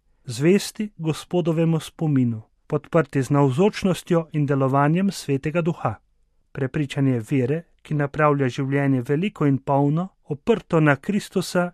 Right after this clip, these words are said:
in na moč njegove milosti, je oživljalo poslanstvo prvih kristjanov. V poročilih o mučencih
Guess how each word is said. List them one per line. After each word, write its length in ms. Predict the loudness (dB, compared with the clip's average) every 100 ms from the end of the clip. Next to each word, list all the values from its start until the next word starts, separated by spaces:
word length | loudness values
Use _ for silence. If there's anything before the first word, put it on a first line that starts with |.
| _
in 140 | -2 0
na 100 | 2
moč 340 | 2 0 0
njegove 420 | 0 2 2 2
milosti, 640 | 2 4 2 0 -2 -2 -4 _ _
je 240 | -4 -4 -6 _
oživljalo 720 | -2 -2 2 2 2 0 -2 -4
poslanstvo 720 | -6 -2 0 2 0 -4 -6
prvih 420 | -4 0 2 0 -2
kristjanov. 640 | -6 -6 -2 -2 -2 -6 -10 _ _ _
V 80 | -10
poročilih 680 | -2 2 2 2 0 0 -2
o 120 | -4 0
mučencih 720 | 0 0 2 2 0 -4 -6